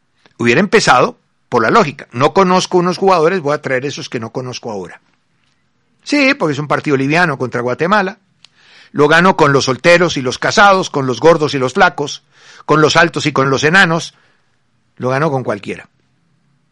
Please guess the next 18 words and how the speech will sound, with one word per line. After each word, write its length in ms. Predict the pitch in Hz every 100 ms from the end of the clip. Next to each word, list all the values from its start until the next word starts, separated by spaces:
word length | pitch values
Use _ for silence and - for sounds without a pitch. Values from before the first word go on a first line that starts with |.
| _
Bueno, 320 | 156 123 92
eso, 200 | - 196 - 175 160
<laughs> 280 | 147 - -
eh, 260 | 190 180 165
sobre 220 | 170 160
el 80 | 143
papel 320 | 147 147 196
es 120 | 156
así. 320 | 143 131 165 - - - _
Y, 260 | - 180 170
y 80 | 165
a 60 | 156
México 380 | 160 233 196
le 120 | 175 143
hago 200 | 170 170
partido 360 | 160 139 165
con 100 | 170
cualquiera. 520 | 135 113 98 92 -